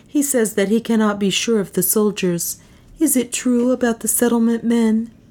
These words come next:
"Alas, yes. Two are gone." She hid her face in her hands and shuddered. "Poor creatures," she said presently in a hoarse voice.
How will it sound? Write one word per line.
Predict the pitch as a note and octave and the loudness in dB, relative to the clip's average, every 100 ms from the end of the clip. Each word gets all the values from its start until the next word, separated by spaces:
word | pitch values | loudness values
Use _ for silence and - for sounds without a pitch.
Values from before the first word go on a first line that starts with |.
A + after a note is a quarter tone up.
| - - - - | -20 -20 -20 -10
"Alas, | A#2 B2+ C3 B2+ B2+ - - - | -6 -2 -2 -2 0 0 -2 -6
yes. | D3+ C#3+ C3 B2+ - - - - - | -6 -2 -2 0 0 -2 -8 -20 -10
Two | - F#3 E3+ | -2 0 2
are | D#3 | 2
gone." | C#3 D3+ C#3+ C3 B2+ - - - - - - - - - | 0 0 0 -2 -6 -10 -20 -20 -20 -20 -20 -20 -20 -14
She | - - G#3+ | -4 0 0
hid | F#3+ A#3 G#3+ | 2 2 2
her | G3 G#3+ | 0 -2
face | G#3+ F#3 E3+ - | 2 2 2 0
in | E3 | -2
her | D#3 D#3 | -2 -2
hands | E3 D3+ C#3+ - | -2 -2 -2 -2
and | D3 | -2
shuddered. | - F3+ E3 D#3 D3+ - - - - - - - | 0 0 2 0 -4 -8 -20 -20 -20 -20 -20 -20
"Poor | - - E4+ | -10 0 0
creatures," | C4 - - A#3 - A#3 G#3 C#4 - - - - - | 0 -4 -2 -2 -2 -2 -2 -2 -4 -6 -12 -20 -18
she | - - | -6 -2
said | G3 E3+ D3+ | 0 0 -2
presently | - D#3 D#3+ - E3 D#3+ | -2 -2 -2 -4 -4 -2
in | D#3 | -2
a | D#3+ | -4
hoarse | E3 D#3 D3+ - | -2 -2 -2 -2
voice. | D#3+ D#3 D#3 D3 | 0 0 0 -2